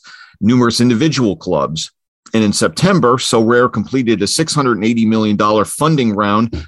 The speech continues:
led by Japanese conglomerate SoftBank that is touted as the largest Series B round in European history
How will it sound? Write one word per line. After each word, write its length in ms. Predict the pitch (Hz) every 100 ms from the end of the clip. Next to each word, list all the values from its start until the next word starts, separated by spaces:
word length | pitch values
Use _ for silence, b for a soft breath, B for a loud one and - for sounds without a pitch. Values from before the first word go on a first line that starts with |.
| -
led 180 | 117 107
by 160 | 107
Japanese 540 | - 127 127 127 127 -
conglomerate 640 | 104 104 117 117 104 101
SoftBank 680 | - 139 143 - 101 101 - B B -
that 120 | 98
is 140 | 98
touted 380 | - 127 131 110
as 100 | 104
the 80 | 104
largest 480 | 101 120 190 107 -
Series 320 | 131 110 101
B 220 | 123 117
round 320 | 110 107 110
in 100 | 98
European 480 | 101 120 117 123 107
history 560 | 110 131 - 101 113